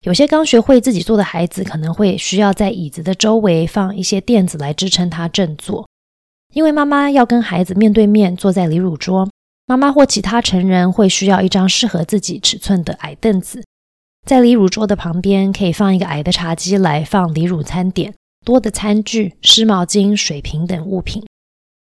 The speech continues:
在一开始吃离乳餐时，离乳桌椅可以放在原本喂食母乳或配方奶的地方。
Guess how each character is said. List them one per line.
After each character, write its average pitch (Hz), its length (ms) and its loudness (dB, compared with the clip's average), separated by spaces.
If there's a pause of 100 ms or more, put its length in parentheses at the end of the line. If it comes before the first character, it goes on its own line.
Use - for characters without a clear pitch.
(240)
在 285 160 2
一 285 40 2
开 294 180 2
始 202 180 0
吃 233 240 2
离 214 100 4
乳 214 180 4
餐 196 280 2
时， 180 400 0
离 180 120 0
乳 226 200 2
桌 220 260 2
椅 180 140 2
可 - 140 -4
以 190 80 2
放 185 220 2
在 185 160 4
原 170 240 2
本 180 200 2
喂 202 120 6
食 185 200 2
母 165 160 2
乳 170 220 -2
或 196 160 -6
配 180 160 -2
方 170 200 -2
奶 143 120 -2
的 135 120 -10
地 180 200 -2
方。 175 280 -2